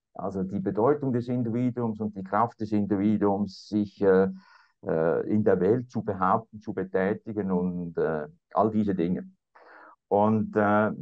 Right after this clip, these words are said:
die Mythologie wird von Jung so erklärt oder auch von, von anderen, äh, von anderen tief-, tiefen Psychologen, dass sie eben sagen,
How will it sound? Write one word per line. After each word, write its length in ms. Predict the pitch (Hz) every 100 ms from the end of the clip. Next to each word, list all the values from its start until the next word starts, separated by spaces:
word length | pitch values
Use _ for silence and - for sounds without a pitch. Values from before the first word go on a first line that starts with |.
| 92 _ _ _ _ -
die 80 | 107
Mythologie 960 | 135 135 120 117 117 139 160 190 190 - - _ _
wird 380 | 113 120 127 123
von 460 | 117 107 107 95 - -
Jung 360 | 95 123 156
so 260 | - 110 127
erklärt 580 | 123 127 110 113 120 107
oder 240 | 104 95
auch 200 | 95 95 -
von, 240 | 92 87
von 160 | - 85
anderen, 520 | 85 117 113 107 107
äh, 320 | 104 101 101 101 101 _ -
von 180 | 92
anderen 440 | 87 104 101 101 95
tief-, 240 | 107 110 - _
tiefen 260 | 113 113 104
Psychologen, 480 | 113 98 104 101
dass 160 | 98 98
sie 80 | 98
eben 140 | 95
sagen, 300 | 95 101 101